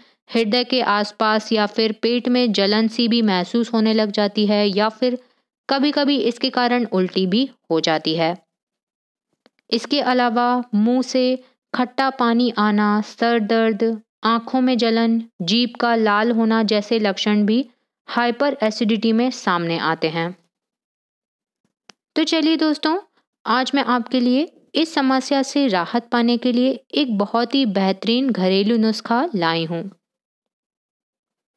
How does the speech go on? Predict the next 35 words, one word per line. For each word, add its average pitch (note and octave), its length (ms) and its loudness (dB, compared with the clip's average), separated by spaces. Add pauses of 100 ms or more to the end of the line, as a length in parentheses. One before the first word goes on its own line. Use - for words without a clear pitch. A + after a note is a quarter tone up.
(340)
इसकी D4 240 0
जानकारी A#3+ 540 2
जानने G3 320 0
से A3 140 -2
पहले A#3 340 0 (200)
सबसे A3 320 -2
पहले G#3+ 280 0
तो G#3+ 300 0
एक C#4 200 0
निवेदन F#3 500 0
उन A3+ 140 2
लोगों A#3+ 220 0
से B3+ 140 -2
करना A#3 280 2
चाहूँगी A#3 440 2 (240)
जो F#3 100 0
आज F3+ 200 -2
पहली F#3+ 300 0
बार A3+ 220 0
हमारे A3 320 2
चैनल A3 280 0
पर A3 180 0
आए G#3+ 180 2
हैं। D4 180 2 (360)
कृपया F#3+ 380 0 (380)
सब्सक्राइब C#4+ 600 0
का G3+ 100 0
बटन G#3 340 0
दबाकर A3+ 440 0 (200)
हमारी F#3 320 0
सदस्यता F3+ 520 -2
को D4 180 0
ज़रूर F3+ 340 -2
ले E3 140 0
लें D#3+ 180 -4